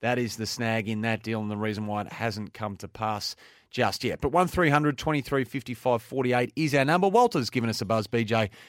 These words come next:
out in Greensboro. He wants to talk about, uh, Josh Dunkley. How are you, Walt? Thanks for calling in.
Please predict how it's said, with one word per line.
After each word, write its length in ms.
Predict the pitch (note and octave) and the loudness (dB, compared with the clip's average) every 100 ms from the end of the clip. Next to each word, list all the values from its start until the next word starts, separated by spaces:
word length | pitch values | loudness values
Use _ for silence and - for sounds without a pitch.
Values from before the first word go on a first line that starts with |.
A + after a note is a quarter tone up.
| - - | -4 0
out 120 | A#2+ | 2
in 120 | A2+ | 2
Greensboro. 480 | A#2 A#2 A2 A2 F#2+ | 2 0 2 0 0
He 100 | A#2 | -2
wants 200 | G#2+ G2 | -2 -4
to 100 | G2+ | -8
talk 300 | - A2 G2+ | -4 -4 -4
about, 380 | G2 G#2+ G#2 - | -4 -4 -4 -4
uh, 100 | G#2+ | -6
Josh 320 | G2 A#2 G2+ | -2 -2 -2
Dunkley. 380 | - G2+ E2+ G#2 | -4 -6 -6 0
How 160 | D#3+ A3 | 4 6
are 100 | F#3 | 6
you, 80 | |
Walt? 220 | D#3 A3+ - | 6 4 2
Thanks 200 | G#3 - | -2 0
for 140 | F3 | 0
calling 320 | - F#3+ F#3 | 2 0 2
in. 200 | A3 C3 | 2 0